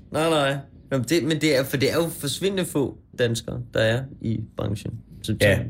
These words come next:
Speaker 2: man kan også godt høre, når de har haft nogen på besøg, som ikke har snakket dansk, hvor de har fået, "I må ikke sige et ord, I må kun sige åh."
Speaker 1: Ja, ja.
Speaker 2: På din Twitter, der skriver du om dig selv, "Du laver sjov og teater hver for sig på samme tid, uden morale, men ikke uden mening og holdning."
Speaker 1: Ja.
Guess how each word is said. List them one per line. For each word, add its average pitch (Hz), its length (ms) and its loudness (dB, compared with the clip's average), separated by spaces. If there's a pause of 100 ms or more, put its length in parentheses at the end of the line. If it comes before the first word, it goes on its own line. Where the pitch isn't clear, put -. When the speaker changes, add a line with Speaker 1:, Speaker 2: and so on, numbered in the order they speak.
(280)
Speaker 2:
man 110 140 4
kan 107 80 6
også 107 160 4
godt 110 120 4
høre, 110 180 6
når 110 80 4
de 101 120 0
har 90 100 0
haft 90 200 0
nogen 107 160 2
på 104 80 -2
besøg, 95 320 -2
som 95 140 0
ikke 95 100 2
har 101 40 0
snakket 92 260 0
dansk, 90 220 -2
hvor 95 80 2
de 95 80 0
har 95 60 -2
fået, 98 320 2
"I 117 60 0
må 101 120 4
ikke 98 120 2
sige 104 100 2
et 98 60 2
ord, 98 200 0
I 110 40 0
må 98 100 0
kun 98 160 2
sige 92 200 -2
åh." 92 220 0 (640)
Speaker 1:
Ja, 101 100 6 (360)
ja. - 60 -4 (760)
Speaker 2:
På 139 100 6
din 135 140 8
Twitter, 156 340 4 (320)
der 139 60 -2
skriver 143 320 2
du 147 60 2
om 123 120 2
dig 123 100 0
selv, 120 260 0
"Du 139 60 0
laver 120 240 4
sjov 156 320 0
og 135 120 -2
teater 113 440 0
hver 117 160 4
for 120 140 -4
sig 117 360 2
på - 60 -4
samme 113 340 2
tid, 123 260 2
uden 127 240 6
morale, 110 540 4 (120)
men 107 240 2
ikke 131 260 -2
uden 123 240 4
mening 107 360 4
og 98 80 0
holdning." 101 440 2 (420)
Speaker 1:
Ja. 104 140 2